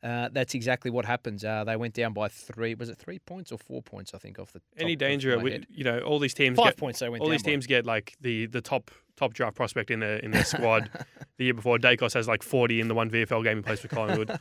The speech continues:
Speaker 1: <laughs>
Speaker 2: Harley Reid su-, suits up for Carlton and is, does, does nothing.
Speaker 1: Yeah, I know, I know. I will say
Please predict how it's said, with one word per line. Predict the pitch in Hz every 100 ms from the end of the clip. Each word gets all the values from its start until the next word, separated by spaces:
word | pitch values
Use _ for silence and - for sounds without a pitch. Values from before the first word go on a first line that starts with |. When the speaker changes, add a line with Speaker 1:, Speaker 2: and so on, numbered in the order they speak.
| -
Speaker 1:
<laughs> | -
Speaker 2:
Harley | 143 143 135
Reid | 135 127
su-, | - 139 127 143 139
suits | 139 - 139 135
up | 110
for |
Carlton | 113 113 110
and | 107
is, | 107 - _ _
does, | 135 113
does | 117 110
nothing. | 139 131 110 -
Speaker 1:
Yeah, | 185 139 131 110
I | 120 127
know, | 131 117 -
I | 131
know. | 131 131 120 -
I | 143
will | 147 170 170
say | - 151 135 127 160